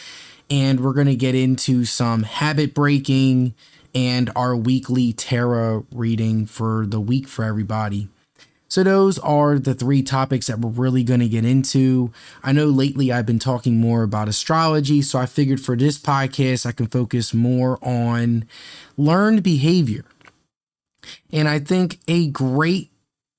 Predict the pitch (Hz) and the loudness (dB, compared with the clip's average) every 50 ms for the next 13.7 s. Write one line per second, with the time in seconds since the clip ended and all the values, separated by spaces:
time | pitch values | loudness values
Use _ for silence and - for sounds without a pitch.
0 | _ - 120 123 143 143 139 131 123 117 113 110 - - - 127 120 110 - - | _ -6 -2 0 0 2 2 0 0 0 -2 -4 -4 -2 -2 -2 -2 -2 -2 -4
1 | - - 131 123 127 135 143 143 - - 135 123 123 - - - - - - 113 | -4 -2 0 0 0 0 -2 -4 -8 -6 -4 -4 -2 -2 -4 -6 -6 -4 -4 -4
2 | 117 113 - - - 80 - - - - _ _ _ - - _ _ _ _ _ | -4 -4 -6 -8 -10 -12 -14 -18 -20 -20 _ _ _ -20 -20 _ _ _ _ _
3 | _ - - 135 131 127 131 127 123 113 107 - - _ - 139 143 160 139 104 | _ -4 -2 0 2 2 2 2 0 -2 -4 -8 -10 _ -4 -2 -2 -2 -2 -2
4 | 117 147 156 160 175 - - - 139 131 113 - - - 175 196 202 185 151 127 | 0 0 0 0 0 -2 -4 -4 -4 -4 -4 -4 -4 -2 0 2 4 4 4 2
5 | - - - 113 101 98 101 104 104 104 - - _ _ - 113 113 113 110 101 | 0 -2 -4 -4 -2 -2 -2 -2 -2 -2 -4 -6 _ _ -6 -4 -2 -2 -2 0
6 | 107 110 113 127 143 170 170 - - 170 165 156 135 123 135 135 131 131 - 131 | 0 0 2 2 2 0 0 0 0 2 2 2 2 2 2 0 0 0 0 0
7 | 123 120 110 - - 110 110 113 113 107 - - - - - - - _ _ _ | 0 0 0 -2 0 0 0 0 0 -2 -4 -6 -8 -8 -10 -12 -14 _ _ _
8 | _ _ _ _ _ _ _ - 131 131 127 113 - 127 123 139 170 185 190 190 | _ _ _ _ _ _ _ -2 0 0 0 0 -2 -2 0 2 2 4 2 2
9 | 180 - 170 143 143 143 139 135 127 120 123 120 123 123 117 113 117 110 - 117 | 2 2 2 2 2 2 2 0 0 0 0 0 0 0 0 -2 -2 -2 -2 -2
10 | 113 110 - - 104 104 110 110 107 101 107 107 107 107 95 - - - 180 170 | -4 -2 -4 -4 -4 -2 -2 -2 -2 -2 -2 -2 -2 -2 -4 -6 -4 -2 0 2
11 | 170 143 135 131 131 131 131 127 - - - - - _ _ _ _ _ _ _ | 2 4 4 2 2 0 -2 -4 -6 -8 -8 -10 -12 _ _ _ _ _ _ _
12 | - 131 131 123 143 143 143 143 143 143 135 135 - - 127 127 113 104 147 156 | -2 0 0 0 0 0 2 2 2 2 0 -2 -4 -6 -6 -4 -2 0 0 2
13 | 165 170 - - - 143 135 135 131 127 113 107 - - | 2 0 0 0 0 0 2 2 0 -2 -4 -6 -10 -14